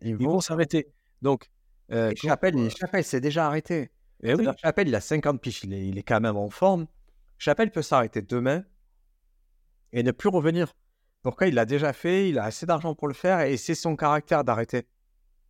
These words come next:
Speaker 2: Mais oui, mais oui. Alors que George Carlin, par exemple, c'est jusqu'à la tombe.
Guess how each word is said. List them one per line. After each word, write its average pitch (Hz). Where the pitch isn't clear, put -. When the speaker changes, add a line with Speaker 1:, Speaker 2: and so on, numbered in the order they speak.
Speaker 2:
Mais 98
oui, 165
mais 95
oui. 147
Alors 120
que 123
George 131
Carlin, 151
par 120
exemple, 139
c'est 117
jusqu'à 127
la 107
tombe. 123